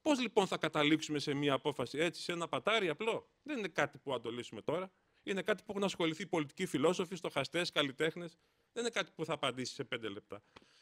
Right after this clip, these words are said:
Αλλά αυτό πρέπει να είναι το ερώτημα. Θέλουμε ο θήτης να καταλάβει το σφάλμα του;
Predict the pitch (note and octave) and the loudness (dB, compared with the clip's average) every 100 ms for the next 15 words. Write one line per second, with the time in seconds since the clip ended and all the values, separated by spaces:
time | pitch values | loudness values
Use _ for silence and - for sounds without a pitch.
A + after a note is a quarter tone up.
0 | _ _ C3 D#3+ D#3 - G#3 A3 A3 A#3+ | _ _ 4 4 4 2 4 4 4 0
1 | B3 G#3 F#3+ G#3+ A3+ D3 G2+ - _ - | 4 6 8 8 6 2 -6 -8 _ -18
2 | - D#3 D3+ D3+ D3 D3 C#3 D#3 - E3 | 4 8 8 8 4 2 6 6 8 6
3 | D#3 D3 D#3 D#3 D#3 D#3 F#3 F#3 F#3+ E3 | 4 -2 0 0 2 4 6 6 2 -2
4 | G#3+ A#3 F#3+ B2 - | 0 0 -2 -8 -12